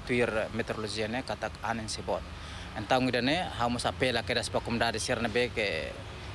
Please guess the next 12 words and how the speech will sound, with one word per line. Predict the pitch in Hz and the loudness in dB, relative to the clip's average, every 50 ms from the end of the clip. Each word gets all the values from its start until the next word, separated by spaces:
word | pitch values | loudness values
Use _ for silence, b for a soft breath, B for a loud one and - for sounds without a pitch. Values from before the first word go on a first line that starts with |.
| - | -2
ia | - 127 117 | 0 0 2
parte | - - 120 110 - - 113 | 2 2 2 2 2 -2 -8
kristorenya. | - - - - - - 107 104 101 107 123 139 147 160 - - - - - - - B B B B B | -6 -6 -6 -6 -4 -2 -2 -2 0 0 0 0 0 -2 -6 -10 -12 -12 -12 -12 -12 B B B B B
Ai | B 131 139 131 | B 2 4 6
hum | 143 156 151 147 | 6 6 6 6
bot | 131 143 151 147 - | 8 6 6 6 4
sir | - 151 135 | 2 2 2
ne | - | 4
beke | 127 190 185 - 147 123 | 4 4 2 2 2 2
besi | 117 139 131 - - | 2 2 0 0 -2
kuma | 101 127 120 123 120 | 0 2 4 4 4
hum, | 113 117 147 160 165 | 4 6 4 4 2